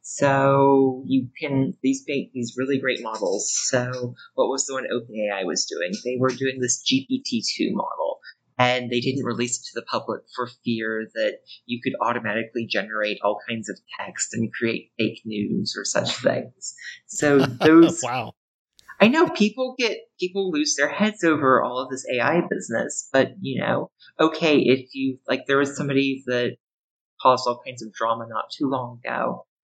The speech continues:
Speaker 1: um, where they went and took data they shouldn't have from OkCupid, and they trained a classifier to try to pick out if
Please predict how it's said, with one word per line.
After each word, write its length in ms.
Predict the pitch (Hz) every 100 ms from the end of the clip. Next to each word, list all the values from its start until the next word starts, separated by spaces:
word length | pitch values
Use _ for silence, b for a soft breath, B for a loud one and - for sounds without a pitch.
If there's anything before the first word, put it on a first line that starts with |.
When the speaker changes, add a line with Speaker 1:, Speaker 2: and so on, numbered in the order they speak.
| _ -
Speaker 1:
um, 380 | 131 127 123
where 320 | 120 123 120 123
they 380 | 127 127 120 120 _
went 320 | 117 123 123 -
and 340 | 120 117 120 120
took 160 | - 120 -
data 240 | 117 117 117
they 100 | 101
shouldn't 400 | - 160 - -
have 300 | 139 123 120 -
from 160 | 127 117 -
OkCupid, 840 | 120 - - - - 180 - - - B B B -
and 300 | 127 131 131
they 80 | 135
trained 280 | - 135
a 40 | 120 -
classifier 600 | 135 139 139 123 113 113
to 160 | - 120
try 220 | - 127
to 80 | 123 -
pick 140 | 120
out 300 | 113 117 120 -
if 240 | 123 120